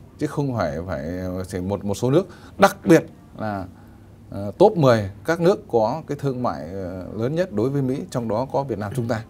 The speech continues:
Thì tất cả các quốc gia đó, ừm, thì có quốc gia đã được gọi tên và có quốc gia chưa được gọi tên, thì tất cả phải hết sức chú ý và hết sức lưu tâm, ờ,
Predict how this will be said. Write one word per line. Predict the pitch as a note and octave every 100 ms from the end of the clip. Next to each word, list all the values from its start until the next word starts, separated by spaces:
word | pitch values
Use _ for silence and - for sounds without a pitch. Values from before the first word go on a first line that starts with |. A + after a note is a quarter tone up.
| - -
Thì | G#2+ - - -
tất | E3+ -
cả | - G2+
các | D3 D3
quốc | D#3+
gia | C#3 B2
đó, | A#2 A2+ - - - - - -
ừm, | G#2+ G#2+ G#2
thì | A2+ G#2+ G#2 - - -
có | D#3 F#3+
quốc | F#3+
gia | E3+ D3
đã | C3+
được | E3 A#2
gọi | A2 -
tên | C#3+ C#3+ - - -
và | A#2+ A#2 A2+
có | C#3 F3
quốc | F#3 F3
gia | C#3+ C3
chưa | C#3
được | B2 G2
gọi | F#2
tên, | A2 B2 - - -
thì | G2+
tất | F#2 A#3+ B3
cả | A#2 D#2 E2
phải | D#2 - - -
hết | - A#3
sức | - A#3 -
chú | E3
ý | D#3+ D3 -
và | G#2
hết | F#2+ G3+ F#3+
sức | E3 D#3+
lưu | D3
tâm, | D3+ C#3 - - - - -
ờ, | A2+ A2+ F#2+